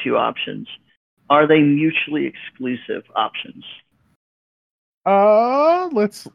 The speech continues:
Speaker 2: um, I would say no, but let's just, let me just double check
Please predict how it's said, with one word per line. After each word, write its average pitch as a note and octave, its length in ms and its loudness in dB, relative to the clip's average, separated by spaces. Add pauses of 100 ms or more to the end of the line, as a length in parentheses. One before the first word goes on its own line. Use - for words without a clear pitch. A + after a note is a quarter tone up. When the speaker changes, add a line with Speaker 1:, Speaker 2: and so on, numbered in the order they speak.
Speaker 2:
um, E3+ 640 0
I E3+ 140 0
would G#3+ 140 6
say A3 280 2
no, F3+ 340 6
but D#3 100 0
let's D3+ 200 -2
just, - 320 -12
let D3+ 120 -6
me D#3+ 80 -6
just C3+ 220 -12
double C#3 220 -4
check C3+ 360 -6